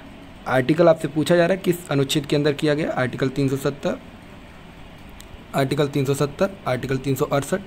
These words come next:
आर्टिकल तीन सौ छप्पन, अनुच्छेद या फिर तीन सौ बावन। थोड़ी थोड़ी बात करेंगे, चर्चा एक एक पर विशेष करके। आर्टिकल तीन सौ सत्तर में आप लोगों ने सुना होगा, कश्मीर को एक विशेष संविधान का दर्जा प्राप्त था कश्मीर,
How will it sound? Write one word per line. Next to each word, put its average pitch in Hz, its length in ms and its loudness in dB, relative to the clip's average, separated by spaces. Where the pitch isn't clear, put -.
आर्टिकल 127 320 -2
तीन 127 180 -4
सौ 143 100 -6
छप्पन, 165 360 0
अनुच्छेद 143 480 2
या 127 160 2
फिर 185 160 -2
तीन 139 260 0
सौ - 100 0
बावन। - 260 -4
थोड़ी 226 160 8
थोड़ी 220 220 6
बात 147 300 4
करेंगे, 160 300 4
चर्चा 131 380 2
एक 135 240 4
एक 156 160 -2
पर 165 120 4
विशेष 160 320 0
करके। 170 240 -4
आर्टिकल 185 400 2
तीन 160 280 0
सौ 165 260 4
सत्तर 139 360 4
में 151 120 2
आप 135 180 2
लोगों 143 120 8
ने 139 60 4
सुना 147 180 4
होगा, 135 240 2
कश्मीर 185 400 6
को 214 140 4
एक 165 280 4
विशेष 165 400 6
संविधान 131 360 4
का 143 100 4
दर्जा 131 280 2
प्राप्त 123 400 -6
था - 60 -10
कश्मीर, 120 300 -4